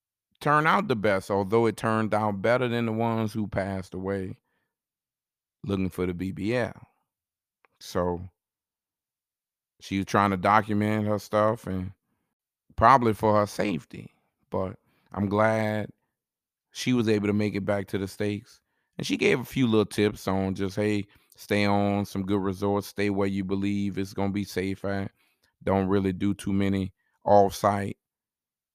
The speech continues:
uh, venturing off as much.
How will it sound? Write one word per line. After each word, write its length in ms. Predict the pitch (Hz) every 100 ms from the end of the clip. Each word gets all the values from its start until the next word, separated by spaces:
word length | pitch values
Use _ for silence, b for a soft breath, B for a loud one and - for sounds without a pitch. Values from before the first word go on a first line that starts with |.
| _ 92
uh, 280 | 92 92 87
venturing 600 | 95 113 107 107 101 101
off 480 | 101 101 101 98
as 220 | 101 95 101
much. 500 | 101 101 101 -